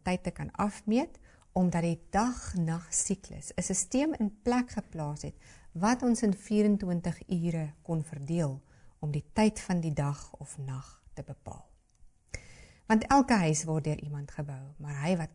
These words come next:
alle dinge gebou het, is God. Deur die geloof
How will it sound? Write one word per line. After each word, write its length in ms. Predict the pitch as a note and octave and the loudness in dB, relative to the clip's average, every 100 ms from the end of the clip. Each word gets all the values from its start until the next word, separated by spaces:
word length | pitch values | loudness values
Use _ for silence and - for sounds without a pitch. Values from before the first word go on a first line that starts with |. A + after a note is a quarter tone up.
| - | -4
alle 240 | A3+ B3 | 2 4
dinge 280 | F#3+ E3+ D#3+ | 4 0 -2
gebou 460 | - D3+ D3 C#3 | -4 -6 -6 -6
het, 220 | C3 - - _ _ | -10 -14 -20 _ _
is 160 | - - | -4 -2
God. 460 | - - - - - _ _ _ - - _ _ | -2 -16 -20 -20 -20 _ _ _ -20 -20 _ _
Deur 340 | - E3 D#3+ D3 | -2 2 2 0
die 100 | D3 | -2
geloof 540 | D#3+ D3 F#3 D#4 - | -2 0 2 0 -2